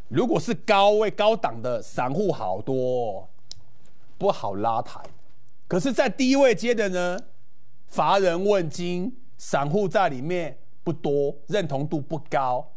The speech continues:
那这种股票呢，配合股本小，真的很好拉，就跟全达一样，好不好拉？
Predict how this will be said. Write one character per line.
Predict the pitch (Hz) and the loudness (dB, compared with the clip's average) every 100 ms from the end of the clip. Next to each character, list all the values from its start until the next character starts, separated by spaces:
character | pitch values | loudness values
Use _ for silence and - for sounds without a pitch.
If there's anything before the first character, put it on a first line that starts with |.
| - - | -6 -4
那 | 170 | -2
这 | 160 208 | 0 0
种 | 165 170 | 0 0
股 | 131 | 0
票 | 127 180 | 2 2
呢， | 151 151 - - - | 0 -2 -4 -6 4
配 | 285 240 | 6 6
合 | 180 202 | 4 2
股 | 190 214 | 2 0
本 | 202 202 | 2 0
小， | - 156 107 - - - | 0 -2 -2 -6 -8 -8
真 | - 175 165 | 0 0 2
的 | 143 | 0
很 | 113 117 | -2 -4
好 | 135 95 90 | -4 -4 -2
拉， | 104 107 113 - - - - | -2 -2 -4 -6 -8 -8 -6
就 | - | -4
跟 | 147 156 | -2 -2
全 | - 113 | -2 -2
达 | 110 107 | -2 -2
一 | 110 | 0
样， | 123 123 | 0 0
好 | 131 | 2
不 | 180 | 4
好 | 233 | 4
拉？ | 208 214 214 214 | 6 4 4 0